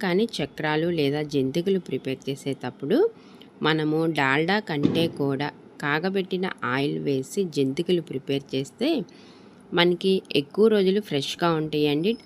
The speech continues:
and టేస్ట్గా కూడా ఉంటాయి అన్నమాట. ఇప్పుడు ఇవన్నీ వేసిన తర్వాత ఎమ్మిటే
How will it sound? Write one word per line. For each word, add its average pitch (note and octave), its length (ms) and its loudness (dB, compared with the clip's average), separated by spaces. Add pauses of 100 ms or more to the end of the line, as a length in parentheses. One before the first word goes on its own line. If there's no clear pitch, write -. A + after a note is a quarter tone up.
(140)
and D3 120 0 (200)
టేస్ట్గా E3 540 2 (120)
కూడా E3+ 220 0
ఉంటాయి C3+ 280 -4
అన్నమాట. C3+ 340 -8 (640)
ఇప్పుడు G3 200 2 (100)
ఇవన్నీ D#3 460 4
వేసిన D3 300 0 (100)
తర్వాత C3 400 -6 (420)
ఎమ్మిటే E3+ 360 2